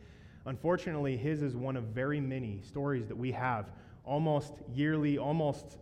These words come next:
semester, every semester. We have somebody who comes along and tells us a story very similar, that they were planning on taking their own life, but God.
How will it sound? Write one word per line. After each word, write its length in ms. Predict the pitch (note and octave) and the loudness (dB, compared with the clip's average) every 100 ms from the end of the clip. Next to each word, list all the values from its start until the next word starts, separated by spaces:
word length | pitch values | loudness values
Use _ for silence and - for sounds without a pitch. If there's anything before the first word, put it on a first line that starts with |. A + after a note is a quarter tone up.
| - | -14
semester, 640 | - - B2 C3 D3 - G2 | -10 -4 -2 0 -2 -4 -4
every 240 | C3 C3 | -2 -2
semester. 520 | - B2+ B2+ B2 A#2+ | -4 -4 -4 -6 -6
We 120 | A2+ A2+ | -4 -2
have 200 | C3 B2 | -2 -4
somebody 320 | C#3 C#3 C3+ | -4 0 0
who 80 | B2+ | -2
comes 300 | C#3 C#3+ C#3 | -4 -2 -2
along 340 | B2+ A2+ G#2+ - - - | -2 -2 -4 -10 -18 -10
and 120 | A#2+ A#2+ | -8 0
tells 260 | D3+ C#3+ | 2 2
us 180 | C3+ - | 0 -4
a 40 | |
story 280 | B2 C3 B2 | -8 -4 -4
very 240 | A2 C3+ C#3 | -2 -2 -2
similar, 440 | - B2+ A#2 G#2+ | -2 -4 -2 -4
that 120 | G#2 | -4
they 100 | A2+ | -4
were 100 | B2 | -4
planning 340 | A2+ C3+ B2+ A#2+ | -4 -6 -4 -4
on 140 | A2 | -6
taking 340 | A#2+ A#2 B2+ | -6 -6 -4
their 140 | A#2+ A#2 | -4 -2
own 200 | A2+ A2 | -2 -2
life, 200 | G#2 G2 - - - - | -4 -6 -10 -20 -14 -8
but 200 | G2+ G2+ | -6 -6
God. 220 | F2+ | -10